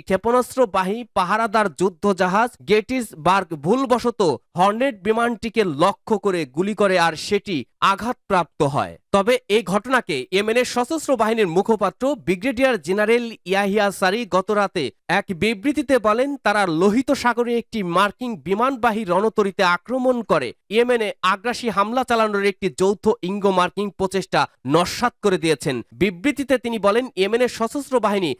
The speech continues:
হামলার ফলে মার্কিন বিমানবাহী রণতরী ইউএসএস হ্যারি এস ট্রুম্যান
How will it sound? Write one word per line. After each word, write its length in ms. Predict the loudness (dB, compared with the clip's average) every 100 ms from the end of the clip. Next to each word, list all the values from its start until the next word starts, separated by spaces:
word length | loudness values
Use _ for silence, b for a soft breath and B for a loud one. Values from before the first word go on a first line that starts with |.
| _
হামলার 400 | -2 0 0 -2
ফলে 260 | 0 0 0 0
মার্কিন 440 | 0 0 -2 -6 -6
বিমানবাহী 600 | -2 0 0 0 -2 0
রণতরী 460 | 0 0 0 -2 -4 -10
ইউএসএস 720 | -6 -4 -4 0 -2 0 -2 -2
হ্যারি 280 | -2 -2 -2 -6 b
এস 200 | 0 0 0 -4
ট্রুম্যান 380 | 0 2 2